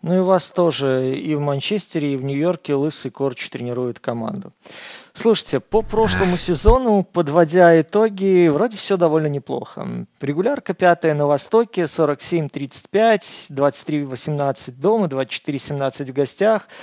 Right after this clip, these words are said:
Speaker 1: Пятое место в конференции по среднему количеству набранных, восьмое по среднему количеству пропущенных. Два, э, раунда в плей-офф. Первый преодолели четыре один,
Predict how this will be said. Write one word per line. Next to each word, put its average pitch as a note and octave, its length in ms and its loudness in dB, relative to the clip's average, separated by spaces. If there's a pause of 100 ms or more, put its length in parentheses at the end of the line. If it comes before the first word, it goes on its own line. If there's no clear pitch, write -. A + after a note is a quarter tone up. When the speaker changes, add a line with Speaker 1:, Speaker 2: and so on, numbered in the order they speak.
(240)
Speaker 1:
Пятое E3 340 2
место D#3 340 -2
в - 60 -12
конференции C#3 880 -2
по D3 500 0
среднему C#3 380 -4
количеству C3 500 -4
набранных, F#3 720 0
восьмое C3+ 460 0
по C3+ 120 -8
среднему C3 380 -6
количеству C3+ 440 -6
пропущенных. F3 800 -4 (340)
Два, D#3+ 400 4
э, B2 920 -2 (240)
раунда C3+ 500 2
в - 160 -8
плей-офф. D#3+ 400 -2 (160)
Первый C#3+ 300 0
преодолели C#3 560 0
четыре C#3 340 -2
один, C3+ 260 0